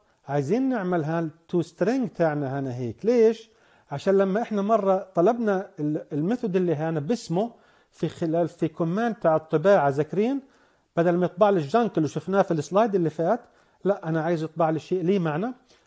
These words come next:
لأنه لما نعمل إحنا ال-، آه، آه، اوتوماتيك لما بيتم محاولة طباعة الأوبجكت، بيتم اوتوماتيك الاستدعاء تو سترينج الديفولت تاعه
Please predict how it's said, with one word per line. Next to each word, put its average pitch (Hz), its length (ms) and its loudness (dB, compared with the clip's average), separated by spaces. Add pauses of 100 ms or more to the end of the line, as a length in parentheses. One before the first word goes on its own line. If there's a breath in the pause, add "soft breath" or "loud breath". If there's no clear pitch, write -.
(140 soft breath)
لأنه 151 200 0
لما 160 220 0
نعمل 180 420 0
إحنا 143 320 -6 (600 soft breath)
ال-، 135 240 -4
آه، 143 140 -4
آه، 131 720 -8
اوتوماتيك 180 440 -2
لما 156 140 0
بيتم 151 480 -2 (360 soft breath)
محاولة 170 560 2
طباعة 165 540 0
الأوبجكت، 185 480 -2 (100)
بيتم 151 340 -4
اوتوماتيك 180 460 -4
الاستدعاء 170 480 -2
تو - 220 -2
سترينج 226 400 -2
الديفولت 156 580 0
تاعه 156 380 0